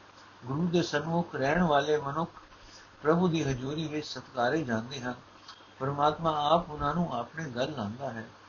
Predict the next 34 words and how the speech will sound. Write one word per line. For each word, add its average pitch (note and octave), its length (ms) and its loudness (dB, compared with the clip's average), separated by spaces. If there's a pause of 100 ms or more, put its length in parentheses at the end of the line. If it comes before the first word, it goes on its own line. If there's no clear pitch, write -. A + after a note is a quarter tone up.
(380)
ਗੁਰੂ C#3+ 200 2
ਦੇ F3 140 6
ਸਨਮੁਖ D#3+ 440 0
ਰਹਿਣ D3+ 260 2
ਵਾਲੇ D3 360 2
ਬੰਦਿਆਂ C#3 400 0
ਨੂੰ F3 240 -2 (420)
ਜੀਵਨ E3 300 4
ਦਾ C#3+ 140 6
ਰਸਤਾ D3+ 540 4 (500)
ਸਾਫ਼ D#3 380 6 (100)
ਪੱਧਰਾ D#3+ 300 4
ਦਿਸਦਾ B2+ 420 -2
ਹੈ। A2 180 -4 (380)
ਪਰਮਾਤਮਾ C#3 600 0
ਦੇ D3+ 180 0
ਦਰ C#3 240 0
ਤੇ D#3+ 200 -8
ਉਹਨਾਂ D#3 380 0
ਦੇ C#3+ 200 -8
ਪਹੁੰਚਣ D3+ 400 -2
ਦੇ C#3 160 -2
ਰਾਹ C#3+ 240 4
ਵਿੱਚ D3+ 420 -6 (600)
ਕੋਈ E3 300 6 (100)
ਰੁਕਾਵਟ C#3 440 2
ਨਹੀਂ C#3 260 -2
ਪਾਉਂਦਾ। A2+ 420 -6 (560)
ਉਹ D3+ 80 -8
ਪਰਮਾਤਮਾ D3+ 640 4
ਦੇ E3 160 4
ਨਾਮ C#3+ 340 2
ਦੀ D#3+ 120 0
ਸਿਫਤ F#3+ 280 -4